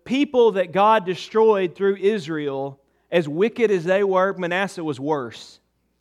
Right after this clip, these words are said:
He was known for setting up idols all over the place, as we just saw.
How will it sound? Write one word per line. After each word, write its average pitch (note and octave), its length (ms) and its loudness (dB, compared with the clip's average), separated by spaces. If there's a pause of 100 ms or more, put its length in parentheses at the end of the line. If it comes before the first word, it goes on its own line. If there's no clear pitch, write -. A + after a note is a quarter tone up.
(1300)
He G3+ 140 0
was G#3 180 2
known G3+ 300 -2
for F#3+ 100 -6
setting G3+ 380 -2
up G3+ 140 0
idols D#3+ 760 -6 (360)
all G3 300 2
over G3+ 200 0
the D3 120 -10
place, A#2+ 480 -6
as C3 200 -10
we D#3 120 -6
just D#3 240 -12
saw. A#2 400 -6